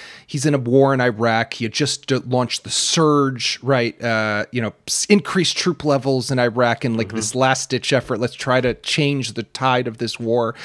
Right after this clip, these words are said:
Speaker 1: Afghanistan is still going on. Uh, things aren't looking good politically back home. To, so he, he, he couldn't do it. And he had real internal opposition within the administration.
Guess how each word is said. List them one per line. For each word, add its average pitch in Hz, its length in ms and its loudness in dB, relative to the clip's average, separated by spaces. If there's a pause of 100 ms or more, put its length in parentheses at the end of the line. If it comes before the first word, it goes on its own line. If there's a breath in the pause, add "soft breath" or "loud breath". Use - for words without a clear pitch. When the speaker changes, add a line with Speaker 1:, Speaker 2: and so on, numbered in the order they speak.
(200 loud breath)
Speaker 1:
Afghanistan 143 800 2
is 120 80 -2
still 131 240 0
going 120 320 0
on. 113 300 0 (520 loud breath)
Uh, 123 340 2
things 180 300 2
aren't 151 180 4
looking 147 360 2
good 131 600 4
politically 135 540 0
back 110 300 0
home. 147 520 4 (880 loud breath)
To, 160 240 2
so 147 440 2 (160)
he, 185 260 0
he, 196 340 2
he 175 160 2
couldn't 104 360 -4
do 82 200 -8
it. - 100 -12
And 190 180 6
he 160 120 2
had 127 200 2
real 127 500 4
internal 117 520 -2
opposition 107 680 -4
within 101 240 -4
the 101 100 -4
administration. 95 800 -4